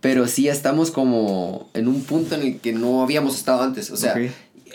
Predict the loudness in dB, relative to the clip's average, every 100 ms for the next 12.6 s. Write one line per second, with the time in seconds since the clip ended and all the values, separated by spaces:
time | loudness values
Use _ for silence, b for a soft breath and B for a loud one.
0 | -4 0 0 0 0 0 0 0 2 0
1 | 0 -2 -2 -4 -4 -4 -4 -2 -4 0
2 | 2 2 2 0 0 0 0 0 0 0
3 | 0 0 -4 -6 -6 -4 -2 -2 -2 -2
4 | 0 2 2 0 -2 -6 -4 -4 -4 -10
5 | B B B -6 0 2 2 2 -2 -4
6 | -4 -4 -2 -2 -2 -4 -4 -4 -2 0
7 | 0 -2 -14 _ _ 0 0 -2 -4 -2
8 | -2 0 0 0 0 -2 -4 -6 -6 -16
9 | _ b b b b _ _ _ -8 -2
10 | -2 0 2 2 2 0 2 2 0 0
11 | 0 -2 -2 0 2 2 2 0 0 0
12 | -2 -6 -6 -4 -4 -6